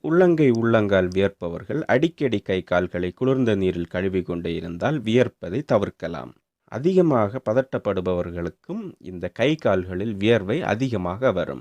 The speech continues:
அவர்கள் பதட்டத்தை குறைத்து நிதானமாக இருப்பதால் வியர்வையை தவிர்க்கலாம். நிறைய மோர் குடிப்பதால் வியர்வை அடங்கும், உடல் குளிர்ச்சியடையும். இளநீர் வெறும் வயிற்றில் குடிப்பதும் அதிகப்படியான வியர்வையை கட்டுப்படுத்தும். திராட்சை பழத்தின் சாறு எடுத்து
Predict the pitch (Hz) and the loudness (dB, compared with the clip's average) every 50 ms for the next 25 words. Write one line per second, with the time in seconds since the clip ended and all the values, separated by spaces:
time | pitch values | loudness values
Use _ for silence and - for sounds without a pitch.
0 | - _ 95 104 117 113 107 - - 160 185 185 - 117 123 147 156 151 - 123 | -12 _ -4 -2 -2 -2 -2 -4 -6 -8 -8 -8 -6 -6 -4 -4 -4 -4 -6 -8
1 | 110 - - 95 - - 98 95 92 90 - _ - 156 135 123 123 143 143 143 | -8 -6 -8 -10 -8 -4 -2 -2 -2 -2 -4 _ -10 -6 -2 0 2 4 4 4
2 | 139 123 110 101 95 90 - 90 85 87 85 - _ - 87 85 95 123 170 165 | 4 4 2 2 0 0 -2 -4 -4 -4 -6 -8 _ -12 -8 -6 -4 -4 -4 -4
3 | 110 113 117 127 123 104 87 90 92 131 175 - - 117 101 98 95 - - 78 | -2 2 4 6 6 4 4 0 -2 -2 -2 -2 -2 -2 -2 -2 -4 -6 -10 -10
4 | 73 76 69 60 - _ _ _ _ - 127 151 165 180 185 180 151 120 107 113 | -10 -10 -14 -16 -16 _ _ _ _ -4 -2 2 4 6 6 6 6 4 4 2
5 | 127 131 123 - - 95 92 87 - 92 90 87 92 117 160 165 117 107 110 113 | 2 2 0 -2 -4 -4 -4 -6 -4 -6 -2 -2 0 -2 -2 -4 -4 -2 0 2
6 | 117 104 92 92 117 170 - 95 101 95 90 85 80 - 73 65 64 - 107 101 | 2 2 2 0 -4 -2 -2 -2 -2 -2 -2 -2 -4 -8 -10 -12 -12 -12 -8 -6
7 | 117 156 202 - - 139 131 113 - - - 101 87 85 85 78 67 78 78 67 | -6 -6 -6 -4 0 0 0 0 0 -6 -8 -6 -6 -6 -6 -8 -10 -10 -12 -14
8 | - - _ _ _ _ 110 127 151 175 185 185 175 151 127 117 117 117 117 110 | -16 -20 _ _ _ _ -4 2 4 6 6 6 6 6 6 4 4 4 2 2
9 | 107 104 98 - - 90 - - 92 92 87 _ - 90 87 110 156 - 104 104 | 0 0 0 -4 -8 -10 -8 -8 -8 -8 -10 _ -12 -12 -10 -8 -8 -6 -6 -4
10 | 113 139 151 147 131 113 107 101 95 92 87 87 87 85 87 90 92 95 90 90 | -2 0 0 2 2 2 0 0 0 -2 -2 -4 -6 -6 -4 -2 -2 -2 -2 -2
11 | 95 98 135 175 - - 120 - - - - 85 90 85 - - 78 71 - - | -4 -4 -4 -4 -4 -6 -6 -6 -8 -10 -8 -10 -10 -12 -16 -20 -20 -20 -20 -20
12 | - _ _ _ _ _ _ _ _ _ _ _ - 127 151 165 - - 175 160 | -20 _ _ _ _ _ _ _ _ _ _ _ -8 -6 -6 -4 -2 -2 -4 -2
13 | - 117 107 104 98 - 98 95 90 - 95 95 101 107 98 90 85 87 85 - | -2 0 -2 -2 -2 -4 -8 -10 -8 -4 0 2 2 2 2 -2 -4 -6 -8 -10
14 | _ 127 | _ -8